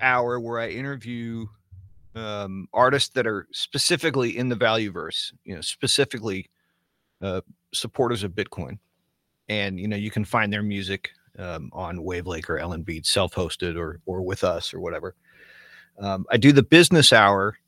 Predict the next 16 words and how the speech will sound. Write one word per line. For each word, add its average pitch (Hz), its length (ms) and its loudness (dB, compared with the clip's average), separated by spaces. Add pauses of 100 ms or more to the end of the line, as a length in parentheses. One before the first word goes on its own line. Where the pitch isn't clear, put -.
where, 107 600 4 (300)
uh, 104 280 0
I 98 80 2
try 170 580 8
to - 160 -8
focus 120 540 2 (120)
on, 110 560 -2 (760)
um, 95 480 -6 (760)
Bitcoin 127 680 2
and, 117 500 0 (260)
uh, 95 460 -2
music 131 540 -2 (140)
together, 117 420 0 (1040)
um, 107 520 -2 (420)
d-, - 220 -18
with, 120 440 -2